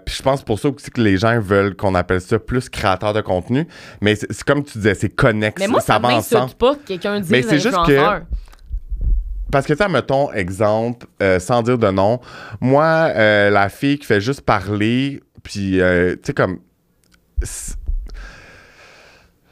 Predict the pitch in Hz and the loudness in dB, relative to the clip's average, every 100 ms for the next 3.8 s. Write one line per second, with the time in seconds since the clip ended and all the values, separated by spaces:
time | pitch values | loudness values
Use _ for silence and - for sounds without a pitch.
0 | - - - 139 156 120 98 98 110 78 | -14 -12 -4 -2 0 2 0 0 -4 0
1 | 135 135 107 101 98 170 196 160 120 110 | 0 2 0 0 0 2 2 4 2 2
2 | - 156 107 98 131 135 147 - 123 - | 0 2 2 0 0 0 0 0 -2 -2
3 | 143 107 104 104 139 120 95 | 0 2 2 0 -2 -2 -2